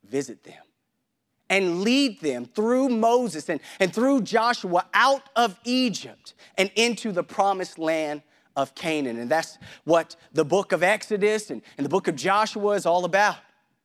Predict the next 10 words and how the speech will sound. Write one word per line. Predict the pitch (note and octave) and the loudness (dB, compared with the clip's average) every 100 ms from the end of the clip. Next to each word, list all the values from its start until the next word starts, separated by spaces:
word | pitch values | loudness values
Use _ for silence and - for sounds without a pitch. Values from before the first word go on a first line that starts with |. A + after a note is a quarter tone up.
| _ _ _ _ _ _ _ _ _ _ _ | _ _ _ _ _ _ _ _ _ _ _
But | B2+ | -4
brothers | A#2+ E3+ D#3 | 0 0 -2
and | C#3+ | -10
sisters, | B2 F#3 - G2 F2+ - _ _ _ _ _ _ _ _ _ _ | -10 -10 -12 -18 -20 -20 _ _ _ _ _ _ _ _ _ _
even | F3+ G#3+ A3+ G#3 G#3 G3+ G3 _ | -8 -6 -4 -4 -6 -6 -12 _
the | C3 C3 | -6 -6
promised | - E3 D#3+ C3+ - A#2+ | -6 -4 -4 -6 -10 -16
land | G#2+ G2+ G2+ - | -16 -16 -18 -20
of | A2 | -20
Canaan | - D#3 C#3+ G2+ | -16 -10 -10 -10